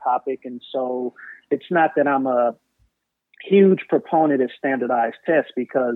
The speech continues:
they are embedded in, in bias and, and all of that. But what I will say is we have to have some means of assessing where our students started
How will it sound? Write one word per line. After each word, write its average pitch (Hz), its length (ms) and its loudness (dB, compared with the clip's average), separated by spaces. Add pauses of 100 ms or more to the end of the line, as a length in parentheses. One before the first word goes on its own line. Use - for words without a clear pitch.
they 143 200 2
are 127 260 2
embedded 123 460 -4
in, 123 260 -4
in 120 200 -4
bias 120 600 2 (120)
and, 120 280 -14
and 120 140 -10
all 120 260 -2
of 117 160 -10
that. 143 280 6
But 120 120 2
what 123 140 4
I 120 80 2 (120)
will 180 260 6 (120)
say 127 120 2
is 123 260 -2 (480)
we 151 260 6
have 156 200 4 (100)
to 147 80 -2
have 135 300 0 (140)
some 156 300 -4
means 139 440 -6
of 127 160 -4
assessing 131 880 -6 (340)
where 143 400 2
our 139 160 2 (180)
students 131 440 -4 (420)
started 156 460 0